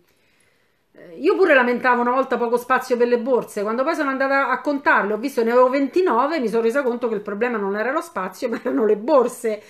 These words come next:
Quindi nel tempo le ho vendute, qualcuna l'ho regalata, altre le ho buttate. Oggi ho sette, otto borse, non di più, quindi mi basta tranquillamente una parte bassa dell'armadio con un cassetto che esce, le infilo lì.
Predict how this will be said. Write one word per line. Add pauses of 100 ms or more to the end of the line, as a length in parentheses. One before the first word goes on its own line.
(200)
Quindi
nel
tempo
le
ho
vendute,
qualcuna
l'ho
regalata,
altre
le
ho
buttate.
Oggi
ho (680)
sette,
otto
borse,
non
di
più, (300)
quindi
mi
basta
tranquillamente
una
parte
bassa
dell'armadio
con
un
cassetto
che
esce,
le
infilo
lì.